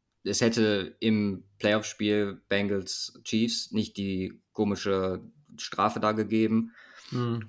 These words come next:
Speaker 1: und, äh, die Bengals hätten das gewonnen, dann hätte, wäre Burrow immer noch ungeschlagen gegen Mahomes und wäre potenziell im Super Bowl, beziehungsweise hätte ihn vielleicht sogar gewonnen.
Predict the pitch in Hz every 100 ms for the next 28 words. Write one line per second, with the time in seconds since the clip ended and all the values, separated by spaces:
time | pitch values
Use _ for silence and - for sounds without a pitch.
0 | - 92 95 92 87 - 92 92 87 95
1 | 98 92 98 98 90 - 90 104 104 98
2 | 92 90 87 - - _ _ 104 104 92
3 | 90 98 104 101 - 135 120 120 117 -
4 | 131 113 113 101 101 110 117 123 123 117
5 | 120 110 110 110 113 120 120 - 98 92
6 | - 98 95 92 101 98 98 92 95 92
7 | 95 - _ _ _ _ 90 87 110 104
8 | 95 101 104 92 - 92 92 - 92 90
9 | 92 - - - _ - 92 95 87 92
10 | 95 92 92 90 90 101 117